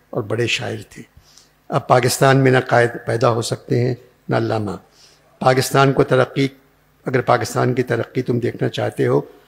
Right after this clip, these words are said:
तो पंजाबी वकीलों को फौजी बना दो और पंजाबी फौजियों को वकील बना दो। मैं कसम खाता हूं, ये दो दिन में सरहद पार कर लेंगे।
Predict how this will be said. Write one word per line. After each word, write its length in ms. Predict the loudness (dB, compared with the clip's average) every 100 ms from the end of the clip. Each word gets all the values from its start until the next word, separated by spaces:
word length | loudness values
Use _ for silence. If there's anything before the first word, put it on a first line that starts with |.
| -20 -20 -20 -20 _
तो 60 | 0
पंजाबी 560 | 4 6 10 8 8 6
वकीलों 460 | 6 4 6 6
को 100 | 6
फौजी 320 | 6 4 6
बना 260 | 6 6 6
दो 360 | 6 4 2 2
और 80 | 4
पंजाबी 520 | 6 6 8 8 8
फौजियों 420 | 8 6 8 6
को 120 | 8
वकील 340 | 4 4 0 0
बना 240 | -2 -4
दो। 160 | -8 -12 -8 -4 -4 -2 -2 -2 -2 -2 -2 -2 -2 -4 -4 -4 -6 -6 -8 -8 -10 -8 -10 -10 -8 -8 -10 -12 -12 -12 -12 -16 -16 -16 -18 -8 4
मैं 180 | 6 8
कसम 380 | 8 8 10 10
खाता 340 | 6 6 8
हूं, 220 | 10 10
ये 80 | 10
दो 260 | 10 10 12
दिन 160 | 10
में 160 | 10 8
सरहद 300 | 6 4 4
पार 300 | 4 0 0
कर 60 | -6
लेंगे। 400 | -6 -8 -8